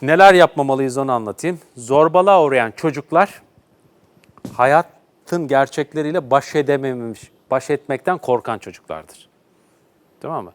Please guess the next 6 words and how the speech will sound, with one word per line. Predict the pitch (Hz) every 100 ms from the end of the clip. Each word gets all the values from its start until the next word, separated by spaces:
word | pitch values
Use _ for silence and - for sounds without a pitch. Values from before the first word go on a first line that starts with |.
| _
Özellikle | 120 123 165 147
sosyal | - 151 - 202 190
ilişkileri | 143 - - 123 123
yönetmekten | 120 139 135 135 120 185 214 - - -
korkan | 139 127 - 120
çocuklardır. | - 95 - 85 82 196